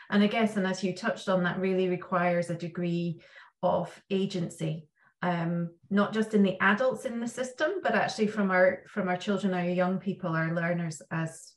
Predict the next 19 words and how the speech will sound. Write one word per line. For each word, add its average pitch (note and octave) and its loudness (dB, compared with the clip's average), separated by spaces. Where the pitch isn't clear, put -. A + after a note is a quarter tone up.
as F3 -2
well. F#3 2
And, E3+ -2
um, F3+ 2
in G3+ 6
one G3 6
of G#3 0
the, F#3 10
the G3 -2
conversations F#3 -2
I've F3 0
had F3+ 0
with F3+ -2
Michael F3+ -2
in, E3 -2
in F3+ 0
the F3 -2
past - -2
for, E3+ 0